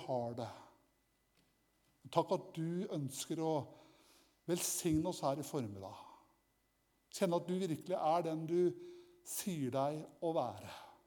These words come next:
At vi kan få lov til å komme fram for deg med frimodighet, med alle ting. At vi kan få lov til å sette vår lit til deg. At vi kan kjenne at du er vår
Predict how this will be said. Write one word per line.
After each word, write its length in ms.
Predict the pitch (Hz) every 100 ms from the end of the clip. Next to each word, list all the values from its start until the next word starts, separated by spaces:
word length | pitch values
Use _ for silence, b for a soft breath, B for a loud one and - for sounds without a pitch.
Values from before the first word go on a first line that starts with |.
| _ _ _ _ _ _ _ _ _ 131
At 80 |
vi 60 | 156
kan 100 | 180
få 60 | 180
lov 120 | 180
til 100 | 190
å 60 | -
komme 280 | - 170 175
fram 300 | - 165 165 -
for 140 | 190
deg 320 | 160 180 170 B B B B B _ -
med 80 | 160
frimodighet, 960 | 196 175 147 147 147 165 - - - - _ _
med 200 | 185 - 202
alle 220 | 156 175
ting. 380 | - 151 147 123 95 - - b b b b b b _ _ _
At 100 | 143
vi 60 | 156
kan 100 | 165
få 80 | 165
lov 140 | 151 165
til 160 | 175
å 100 | 175 175 131 107 b b b b _
sette 600 | - 208 180 - - 160
vår 180 | 147 175 156
lit 500 | 143 160 156 - - - -
til 160 | 147 127
deg. 240 | 117 110 95 - _ _ _ _ _ -
At 100 | 113
vi 80 | 156
kan 140 | 180
kjenne 480 | - - 196 147 156
at 140 | 175 196
du 80 | 214
er 600 | - - 156 165 180 202 B B B B _ 139 110
vår 340 | 131 147 165